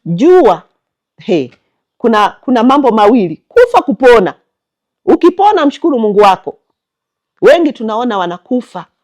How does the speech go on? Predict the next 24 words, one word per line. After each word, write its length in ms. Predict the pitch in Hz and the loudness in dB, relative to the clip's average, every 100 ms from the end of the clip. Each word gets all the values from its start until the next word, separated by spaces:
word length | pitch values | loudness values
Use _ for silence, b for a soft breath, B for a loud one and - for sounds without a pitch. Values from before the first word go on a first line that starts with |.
| _ _ _ _ _ _ _ _ _ _ _ | _ _ _ _ _ _ _ _ _ _ _
Kwa 140 | 247 | -6
hiyo, 180 | 254 285 | -4 -2
hiyo 240 | 247 254 | -2 -4
sio 380 | 208 - - 381 | -8 -6 -2 0
njia 360 | 226 226 240 214 | -2 -4 -2 -2
nzuri 300 | 185 220 196 | -2 -6 -6
sana 320 | - 226 180 | -8 -8 -6
ya 80 | 170 | -8
kuiendea. 600 | - 170 165 160 165 - _ _ _ _ _ _ _ - | -8 -8 -6 -6 -8 -10 _ _ _ _ _ _ _ -2
Ninakusihi 720 | 240 240 226 220 - - 320 | 0 0 -2 -8 -8 -4 -4
katika 360 | 254 220 220 | -4 -8 -8
jina 280 | 190 220 220 | -6 -6 -6
la 100 | 175 | -4
Yesu 320 | 160 170 - 160 | -4 -6 -10 -18
Kristo 320 | - 170 165 | -16 -10 -8
wa 60 | |
Nazareti, 520 | 151 147 156 147 - _ _ _ _ _ _ | -6 -10 -12 -14 -16 _ _ _ _ _ _
wewe 340 | 175 269 349 294 | 2 4 4 -2
unayenisikia 840 | 247 247 208 190 _ - 214 151 _ _ _ _ _ _ _ _ | -4 -4 -6 -8 _ -10 -8 -8 _ _ _ _ _ _ _ _
saa 320 | - - 196 | -16 -4 -4
hii 300 | 190 220 190 | -2 -4 -4
na 140 | 160 170 | -4 -6
wakati 380 | 185 202 202 | -6 -8 -10
huu, 280 | 190 175 151 | -6 -4 -4